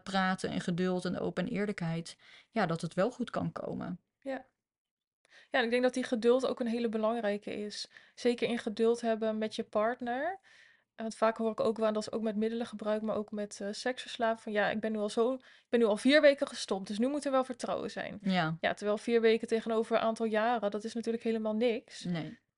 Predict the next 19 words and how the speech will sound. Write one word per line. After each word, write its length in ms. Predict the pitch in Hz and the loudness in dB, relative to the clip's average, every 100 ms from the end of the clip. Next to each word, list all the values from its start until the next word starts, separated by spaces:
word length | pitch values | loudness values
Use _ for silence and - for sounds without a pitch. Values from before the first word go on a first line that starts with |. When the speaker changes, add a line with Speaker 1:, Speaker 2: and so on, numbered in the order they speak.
| _ _ | _ _
Speaker 2:
Eh, 120 | 233 | -8
dus 160 | 220 214 | -6 2
dat, 260 | 220 214 | 2 2
dat 140 | 226 220 | 0 4
daar 160 | 233 | 6
ook 160 | 226 233 | 6 2
een 120 | 269 | -2
kunst 300 | 262 208 202 | -2 -4 -4
in 80 | 208 | -8
zit, 220 | - 202 | -8 -6
om 80 | 208 | -6
dus 140 | 208 | -2
ook 160 | - 233 | 0 0
geduld 340 | - 220 220 | -2 0 0
te 80 | 220 | 0
hebben 180 | 220 220 | -4 -2
met 160 | 220 220 | -4 -6
je 100 | - | -2
partner. 520 | 226 247 202 - | -2 -2 -6 -12